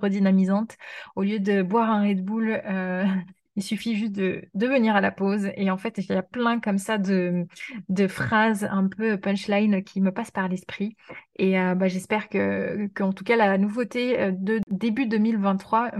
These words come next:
pourra vous plaire. Et de mon côté, donc, euh, euh, toute l'année, j'ai optimisé mes process, j'ai réussi à m'organiser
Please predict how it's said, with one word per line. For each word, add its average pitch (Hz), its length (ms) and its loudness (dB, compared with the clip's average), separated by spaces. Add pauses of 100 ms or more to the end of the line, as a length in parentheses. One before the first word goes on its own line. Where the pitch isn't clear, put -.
pourra 208 220 -2
vous 208 140 -2
plaire. 208 520 2 (520)
Et 220 280 2
de 220 140 0
mon 254 180 2
côté, 247 580 2
donc, 202 260 -2
euh, 214 180 -2
euh, 196 240 0
toute - 300 -4
l'année, 214 480 4
j'ai 202 180 0
optimisé 226 400 -2
mes 226 140 0
process, 202 360 -2
j'ai 214 120 0
réussi 196 260 -2
à 269 60 0
m'organiser 196 640 0